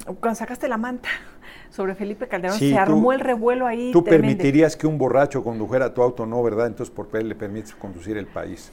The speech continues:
Speaker 2: Fue muy fuerte.
Speaker 1: Y, y ha estado la polémica. Federico, el propio Federico Arreola, ahora que, que, que mencionamos a,
Speaker 2: Dice
Speaker 1: a
Speaker 2: que
Speaker 1: ese
Speaker 2: no,
Speaker 1: de P,
Speaker 2: pero
Speaker 1: Federico, ya, él
Speaker 2: Federico,
Speaker 1: dijo que, que ya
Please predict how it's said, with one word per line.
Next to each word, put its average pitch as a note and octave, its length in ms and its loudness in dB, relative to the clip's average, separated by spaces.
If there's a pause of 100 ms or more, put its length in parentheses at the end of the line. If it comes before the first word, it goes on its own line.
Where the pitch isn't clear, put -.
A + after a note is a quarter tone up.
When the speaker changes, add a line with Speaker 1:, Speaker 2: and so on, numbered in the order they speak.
(480)
Speaker 2:
Fue A#2 120 -8
muy A2 140 -10
fuerte. G2+ 360 -6
Speaker 1:
Y, C4+ 220 -8
y C#4+ 120 -4
ha E4+ 80 0
estado F4 260 -6
la D#4 140 -4
polémica. C4 560 -4
Federico, A#3 800 -6
el C#4+ 60 -2
propio C#4+ 240 -4
Federico B3 380 -2
Arreola, C4 240 0
ahora B3+ 200 0
que, A#3 180 -4
que, - 200 -8
que G3 100 -8
mencionamos G3 560 -6
a, G#3 80 -4
Speaker 2:
Dice F#3 280 0
Speaker 1:
a D#3+ 60 -4
Speaker 2:
que - 100 -2
Speaker 1:
ese G#3 120 -4
Speaker 2:
no, A#3 60 -2
Speaker 1:
de G#3+ 100 0
P, - 120 -2
Speaker 2:
pero A3+ 220 0
Speaker 1:
Federico, C3+ 120 4
ya, - 80 2
él - 40 0 (120)
Speaker 2:
Federico, A#3+ 160 2
Speaker 1:
dijo C#4 260 -4
que, G3+ 220 -8
que - 140 -8
ya A3 80 0